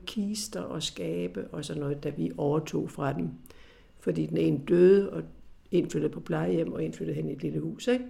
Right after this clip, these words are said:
Så vi overtog den gård. Så historien, romanstoffet, er virkelig hentet fra det sted, og fra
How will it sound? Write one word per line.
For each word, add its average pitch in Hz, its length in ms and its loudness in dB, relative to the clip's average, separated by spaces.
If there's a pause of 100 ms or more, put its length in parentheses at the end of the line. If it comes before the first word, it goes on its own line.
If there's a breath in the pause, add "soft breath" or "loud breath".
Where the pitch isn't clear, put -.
(140)
Så 185 120 -2
vi 190 140 0
overtog 180 340 2
den 165 140 0
gård. 160 240 2 (360 loud breath)
Så - 180 10 (200)
historien, 226 880 12 (540)
romanstoffet, 202 880 8
er 165 40 4
virkelig 196 520 12
hentet 170 400 6
fra 156 140 -2
det 156 140 2
sted, 143 380 0 (480 soft breath)
og 156 160 2
fra 139 340 0